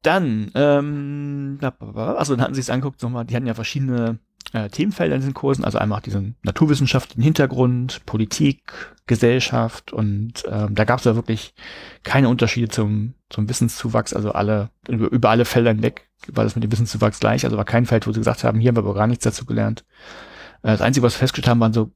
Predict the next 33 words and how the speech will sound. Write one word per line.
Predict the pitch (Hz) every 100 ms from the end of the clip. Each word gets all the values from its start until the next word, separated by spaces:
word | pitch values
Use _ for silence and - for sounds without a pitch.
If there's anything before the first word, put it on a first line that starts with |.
| -
graduelle | - 104 127 143 117
Unterschiede | - 131 127 127 120
zwischen | - 113 117 113 110
dem, | 104 110
den | 110 113
Kurs | - 123 123 - - _ - - - -
in | 107
Hagen | 107 127
und | 123
den | 110
Kursen | 131 131 120 117 -
in | 113
Lissabon. | 107 107 104 113 143 147 _ _ _ _ _ _ -
Äh, | 110 107
die | 107
lassen | 113 117
sich |
aber | 113 110
einfach | 107 123
durch | 110
den | 117
Inhaltsumfang | 131 156 123 143 135 143
erklären. | 131 - 131 127
Ich |
glaub, | - 117 - - - - - - _ -
äh, | 107 107 107
in | 104 104
Hagen | 113 127
war | 117
der, | 113 - -
oder | 95 98
war's | 113
andersrum? | - 120 - 120